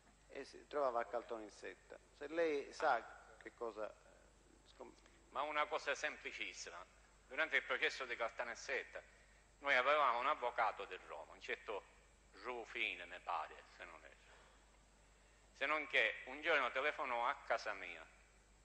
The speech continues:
Speaker 2: chiedendo una cortesia a mia moglie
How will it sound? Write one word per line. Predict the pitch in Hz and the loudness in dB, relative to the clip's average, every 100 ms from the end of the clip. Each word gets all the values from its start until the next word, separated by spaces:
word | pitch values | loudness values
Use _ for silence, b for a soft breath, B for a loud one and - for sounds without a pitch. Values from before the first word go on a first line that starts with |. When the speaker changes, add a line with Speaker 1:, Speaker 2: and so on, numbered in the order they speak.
| - - - b b b - | -20 -20 -20 b b b -2
Speaker 2:
chiedendo | 147 143 120 | 4 4 4
una | 120 127 | 2 2
cortesia | 156 - 170 147 123 | 2 0 -4 0 2
a | 110 | 2
mia | 135 175 | 0 -2
moglie | 151 135 107 98 | 0 -2 -2 -6